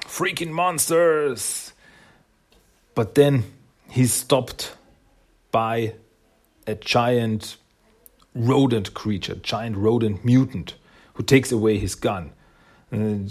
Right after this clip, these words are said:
Jennika is like, "What are you doing? You can't just run in." "But, uh, can't you see? There are monsters." Uh, and the first creature we saw, uh, was apparently an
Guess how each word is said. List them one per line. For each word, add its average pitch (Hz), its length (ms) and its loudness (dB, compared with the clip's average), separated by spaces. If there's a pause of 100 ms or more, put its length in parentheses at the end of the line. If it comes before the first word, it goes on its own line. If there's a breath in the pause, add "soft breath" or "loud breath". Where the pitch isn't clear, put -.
(180)
Jennika 135 440 2
is 113 120 0
like, 117 180 -8
"What - 160 -6
are 190 40 -2
you 170 100 -2
doing? 170 720 -2 (180)
You - 80 -8
can't 180 240 -2
just 156 200 -4
run 156 220 2
in." 202 300 -2
"But, - 320 -12
uh, 139 640 -4
can't 143 180 -4
you - 80 -10
see? 208 300 -4
There 143 180 0
are 131 60 -6
monsters." 170 760 -4 (760 loud breath)
Uh, 139 640 -2 (1300)
and 123 240 -2
the 117 240 0
first 147 340 6
creature 135 520 2
we 120 340 -2
saw, 120 680 2
uh, 107 320 -4
was 101 160 -6
apparently 113 600 0
an 98 400 -4